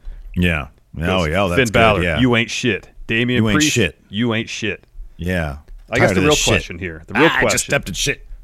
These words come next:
Speaker 2: the real question here is, you know, when Cody signed, he said the most complicated contract in wrestling history. As part of that contract, the move to, to bring W W E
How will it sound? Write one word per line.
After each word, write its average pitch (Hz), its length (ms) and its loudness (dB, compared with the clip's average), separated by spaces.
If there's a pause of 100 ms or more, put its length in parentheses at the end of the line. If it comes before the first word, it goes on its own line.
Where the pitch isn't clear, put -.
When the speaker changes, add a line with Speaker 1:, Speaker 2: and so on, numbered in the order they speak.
Speaker 2:
the 101 80 -8
real 160 160 8
question 113 400 0
here 90 320 -4
is, 90 340 -8 (360)
you 113 120 -4
know, 113 220 2
when 107 140 0
Cody 143 420 6
signed, 101 460 0
he 104 80 0
said 104 280 0
the 95 40 -6
most 104 240 0
complicated 101 520 -4
contract 101 480 -4
in 90 60 -8
wrestling 92 340 -6
history. 95 320 -4
As 78 80 -12
part 131 220 4
of 120 60 4
that 113 180 0
contract, 120 540 -2
the 92 60 -12
move 107 440 0 (360)
to, 95 100 -14
to 87 280 -10
bring 120 440 0 (200)
W 117 200 4
W 104 140 -2 (180)
E - 40 -8